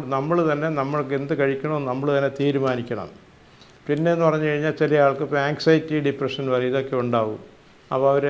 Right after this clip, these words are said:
അമിതമായിട്ടുള്ള ഡ്രഗ്സുകൾ കഴിക്കും. അതൊരു ഡോക്ടറെ അടുത്ത് ചോദിക്കത്തില്ല. ഇപ്പോൾ നമ്മുടെ മെ-, സിസ്റ്റം അനുസരിച്ച് മെഡിക്കൽ സ്റ്റോറിൽ പോയി കഴിഞ്ഞ് കഴിഞ്ഞാൽ ഇപ്പോൾ തലവേദന ഉണ്ടെങ്കിൽ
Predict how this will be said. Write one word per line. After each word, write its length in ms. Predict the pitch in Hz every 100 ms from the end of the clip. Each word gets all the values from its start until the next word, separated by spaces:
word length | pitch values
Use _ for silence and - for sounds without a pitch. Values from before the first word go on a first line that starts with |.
| 143
അമിതമായിട്ടുള്ള 760 | 139 151 147 143 143 135 131 127 -
ഡ്രഗ്സുകൾ 440 | 147 139 - 160 143 - - - -
കഴിക്കും. 320 | 139 127 - 98 - - - - 123
അതൊരു 240 | 139 135 135
ഡോക്ടറെ 320 | 139 143 180
അടുത്ത് 180 | 160 160 147 127
ചോദിക്കത്തില്ല. 560 | 143 143 139 135 139 147 151 - - - -
ഇപ്പോൾ 180 | 143 135 127 127
നമ്മുടെ 240 | 139 143 139 131
മെ-, 140 | 135 120
സിസ്റ്റം 200 | 135 143
അനുസരിച്ച് 360 | 135 143 135 139 131
മെഡിക്കൽ 220 | 135 139
സ്റ്റോറിൽ 240 | 143 139 131
പോയി 140 | 135 135
കഴിഞ്ഞ് 260 | 135 131 131
കഴിഞ്ഞാൽ 220 | 131 131 123
ഇപ്പോൾ 140 | 127 131
തലവേദന 420 | 131 131 127 127
ഉണ്ടെങ്കിൽ 360 | 120 123 120